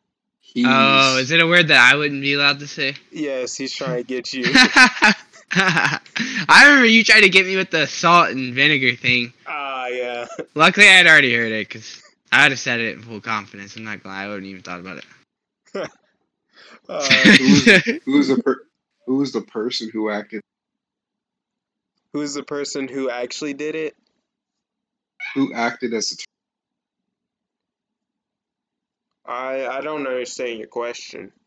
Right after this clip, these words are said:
Speaker 3: to be honest.
Speaker 1: Who was the actor who played the Terminator?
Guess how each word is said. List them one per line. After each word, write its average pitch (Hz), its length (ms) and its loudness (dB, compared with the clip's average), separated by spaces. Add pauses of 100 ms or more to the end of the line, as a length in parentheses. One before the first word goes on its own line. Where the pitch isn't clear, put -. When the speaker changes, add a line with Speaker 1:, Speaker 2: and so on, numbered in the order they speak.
(120)
Speaker 3:
to 127 80 -14
be 110 180 -10
honest. 107 520 -10
Speaker 1:
Who 156 360 -2
was 156 180 -6
the 139 100 -8
actor 139 460 -6
who 131 140 -6
played 123 320 -10
the 135 80 -12
Terminator? 151 580 -6